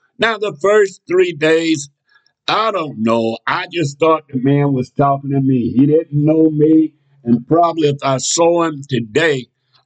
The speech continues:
I wouldn't even know the man. It was just a one-time conversation. We was waiting at, at the, at the store, sitting in the chair because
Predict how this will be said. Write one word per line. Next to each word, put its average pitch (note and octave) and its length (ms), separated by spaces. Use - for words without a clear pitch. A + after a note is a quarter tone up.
I C3 180
wouldn't D3+ 520
even D3+ 340
know C3+ 260
the G#2+ 100
man. G#2+ 380
It A#2+ 160
was A2+ 160
just B2+ 260
a G#2 60
one-time D3 880
conversation. C#3+ 1000
We B2+ 100
was B2 280
waiting C#3+ 640
at, C#3 200
at C#3+ 300
the, D#3+ 140
at C#3 240
the A#2 80
store, D3+ 580
sitting F3 440
in C#3+ 160
the A#2+ 120
chair D#3 520
because C3 640